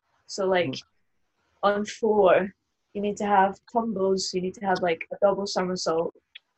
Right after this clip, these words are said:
Speaker 1: as one, and then you need
Speaker 2: Mm-hmm.
Speaker 1: to have, like, a somersault with a twist in it is another one,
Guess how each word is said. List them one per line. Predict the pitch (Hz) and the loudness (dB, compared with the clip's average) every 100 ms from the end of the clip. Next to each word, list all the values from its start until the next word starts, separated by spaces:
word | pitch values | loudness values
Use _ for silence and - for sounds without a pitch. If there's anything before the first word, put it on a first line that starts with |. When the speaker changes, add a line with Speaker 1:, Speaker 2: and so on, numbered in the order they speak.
| _ - | _ -10
Speaker 1:
as | 190 185 | -6 0
one, | 180 170 180 - - _ - | 2 2 -4 -12 -20 _ -8
and | 190 | -4
then | 180 | -2
you | 185 | 0
need | 185 | -2
Speaker 2:
Mm-hmm. | - 190 | -2 2
Speaker 1:
to | 185 | 4
have, | 180 185 | 4 0
like, | 185 - | -6 -8
a | |
somersault | - 208 196 202 180 | -6 -4 -2 -2 0
with | 190 190 | -2 -4
a | 185 | -2
twist | 240 254 - | 0 0 -2
in | 254 | -2
it | 233 202 | -2 -4
is | 196 | -4
another | 208 233 | -2 0
one, | 240 277 302 | 2 0 -4